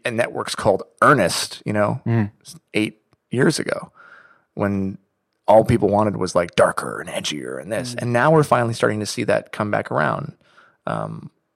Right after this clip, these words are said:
Speaker 1: but it's a, but it's a, it's, you know, it's a bystander of where we are in, like, society.
Speaker 3: Mm-hmm.
Speaker 1: I believe we're in this rapid state of disintegration and reintegration. You're seeing, like, the old world fall apart, while at the same time, the new world be built back up,
Speaker 3: Right.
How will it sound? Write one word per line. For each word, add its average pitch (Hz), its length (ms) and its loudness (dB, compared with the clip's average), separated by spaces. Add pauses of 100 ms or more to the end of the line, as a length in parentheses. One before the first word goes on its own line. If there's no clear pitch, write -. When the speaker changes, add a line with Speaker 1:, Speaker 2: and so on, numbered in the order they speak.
(300)
Speaker 1:
but - 100 0
it's 147 140 -4
a, 156 80 2
but - 280 -4
it's 160 160 -4
a, 180 100 -4 (260)
it's, - 280 -14 (240)
you 147 100 -2
know, 131 200 -2 (120)
it's - 100 -4
a 123 40 4
bystander 120 560 0
of 104 80 -10
where 117 140 0
we 107 160 0
are 107 300 4
in, 98 160 -8
like, 95 160 -8
society. 113 560 -2 (340)
Speaker 3:
Mm-hmm. 123 260 -8
Speaker 1:
I 117 40 0
believe 113 200 2
we're 117 100 2
in 113 80 2
this 107 160 -2
rapid 98 340 2
state 98 420 0
of 87 360 0
disintegration 90 760 -4
and 82 120 -6
reintegration. - 640 -8
You're 85 120 -10
seeing, 90 360 -6
like, 98 180 -6
the - 100 -10
old 92 200 -2
world 85 240 -2
fall 82 200 0
apart, - 440 0 (600)
while 95 180 6
at 90 60 -4
the 87 60 -12
same 87 220 -6
time, 85 360 -4
the 85 80 -6
new 82 140 -6
world 80 240 -4
be 76 120 -12 (340)
built 80 240 -4
back 82 240 -4
up, - 320 -2
Speaker 3:
Right. 135 200 -20